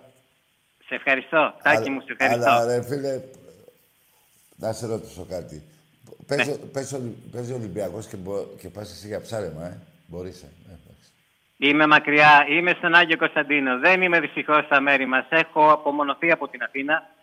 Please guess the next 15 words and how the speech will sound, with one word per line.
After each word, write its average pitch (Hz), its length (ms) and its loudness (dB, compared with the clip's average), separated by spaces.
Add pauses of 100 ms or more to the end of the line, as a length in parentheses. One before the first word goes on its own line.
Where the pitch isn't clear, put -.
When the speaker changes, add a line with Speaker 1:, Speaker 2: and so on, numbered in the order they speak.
(320)
Speaker 2:
Ναι. 82 240 -12 (260)
Speaker 1:
Δυστυχώς, 165 640 0
διότι 160 340 2
δεν 170 120 4
μ' 175 60 4
αρέσουν 165 400 2
διάφορα 151 440 4
παρέκτροπα 151 640 0
που 120 80 -12
βλέπω 143 340 -4
που 117 120 -14
κάνει 143 260 0
η 135 40 -4
νεολαία 139 480 2
και 156 260 -4